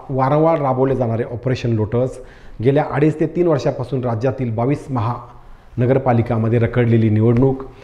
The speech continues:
विधानसभा आणि लोकसभेसाठी निवडणूक कधी होईल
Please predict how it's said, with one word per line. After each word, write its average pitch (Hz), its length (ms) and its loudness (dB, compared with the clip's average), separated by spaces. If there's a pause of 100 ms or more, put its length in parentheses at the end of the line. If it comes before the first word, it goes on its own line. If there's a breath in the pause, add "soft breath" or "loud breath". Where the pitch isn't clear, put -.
(220 loud breath)
विधानसभा 143 640 4 (420 loud breath)
आणि 127 160 0
लोकसभेसाठी 135 680 0
निवडणूक 117 440 -2
कधी 117 260 0
होईल 151 280 4